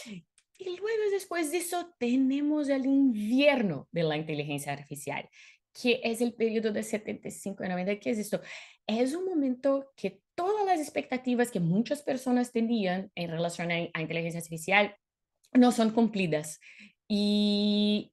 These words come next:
y todos em-, empiezan a repensar, "Ah, pero en, en la década de cincuenta hablamos que íbamos a hacer esto, esto, esto. En la década de sesenta estábamos hablando de estos algoritmos y tal". Y nada se concretó.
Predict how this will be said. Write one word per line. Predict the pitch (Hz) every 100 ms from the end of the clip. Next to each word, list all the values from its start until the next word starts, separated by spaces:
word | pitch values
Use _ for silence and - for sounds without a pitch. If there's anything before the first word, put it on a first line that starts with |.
| -
y | 220 -
todos | - 247 277 285 -
em-, | 247 220 -
empiezan | - 214 240 220
a | 202
repensar, | 208 214 240 294
"Ah, | 349
pero | - 226
en, | 190 -
en | - 214
la | 208
década | 190 247 247
de | 233
cincuenta | 226 202 - 330 285 233
hablamos | 226 247 247
que | - 226
íbamos | 226 220 202
a |
hacer | 208 -
esto, | 240 214 -
esto, | 214 - -
esto. | 220 - 185 - - -
En | 202
la | 196
década | 214 208 208
de |
sesenta | 208 185 - 311 285
estábamos | 233 240 226 208
hablando | 202 214 208
de | 190 -
estos | - 220
algoritmos | 247 233 269 262 262 240 220
y | 220
tal". | 269 269 - - - - _ _ _
Y | 269 269 262 -
nada | 233 247 240 254 254
se | 240 226
concretó. | 214 220 226 175